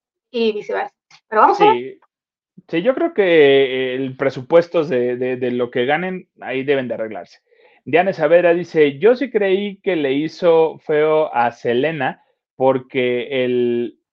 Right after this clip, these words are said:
Speaker 2: Chalamet es un, este, carme bien".
Speaker 1: Come bien.
Speaker 2: ¿Come bien?
Speaker 1: Caime bien, caime bien, yo creo, ¿no?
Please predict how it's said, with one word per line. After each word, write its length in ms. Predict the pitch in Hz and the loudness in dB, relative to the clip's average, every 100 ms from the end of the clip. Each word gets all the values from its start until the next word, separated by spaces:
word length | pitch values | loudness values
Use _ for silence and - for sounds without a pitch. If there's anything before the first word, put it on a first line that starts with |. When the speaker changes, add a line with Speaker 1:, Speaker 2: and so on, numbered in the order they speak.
| _ _ | _ _
Speaker 2:
Chalamet 680 | - 127 127 147 170 196 - | -4 0 0 0 -2 -4 -6
es 360 | 143 156 156 - | 2 2 2 -2
un, 380 | 151 156 165 - - | -2 -2 -6 -14 -8
este, 840 | 127 113 _ 123 117 117 120 - _ _ _ _ _ _ _ | -6 -6 _ -2 0 0 -4 -10 _ _ _ _ _ _ _
carme 320 | 127 180 123 | -4 -2 -4
bien". 240 | 123 131 - | -4 -2 -2
Speaker 1:
Come 80 | 415 | -2
bien. 220 | 311 226 _ _ _ _ _ | -6 -8 _ _ _ _ _
Speaker 2:
¿Come 260 | - 131 131 | -4 -2 0
bien? 240 | 131 147 | -2 2
Speaker 1:
Caime 320 | 226 220 240 233 | 2 2 4 6
bien, 180 | 254 254 | 6 6
caime 340 | 262 269 277 | 2 4 4
bien, 240 | 302 359 | 4 2
yo 140 | 349 311 | 4 4
creo, 300 | 302 311 262 | 6 6 6
¿no? 320 | 294 392 - | 4 2 -2